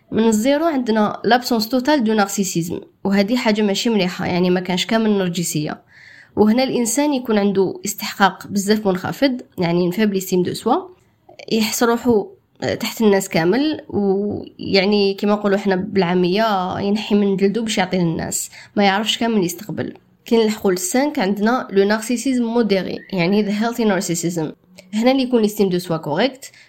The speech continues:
الشخص يعرف يمد للناس بصح يعرف يستقبل تاني، ويعرف روحو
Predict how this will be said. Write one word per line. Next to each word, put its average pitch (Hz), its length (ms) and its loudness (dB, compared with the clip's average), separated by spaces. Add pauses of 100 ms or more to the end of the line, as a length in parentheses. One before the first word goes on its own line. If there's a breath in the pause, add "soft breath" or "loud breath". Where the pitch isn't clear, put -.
(140 soft breath)
الشخص - 380 -2
يعرف 233 300 0
يمد 214 260 2
للناس 202 600 0
بصح 196 300 -4
يعرف 202 300 2
يستقبل 185 460 -2
تاني، 233 460 0 (380 loud breath)
ويعرف 190 680 0
روحو 175 420 -2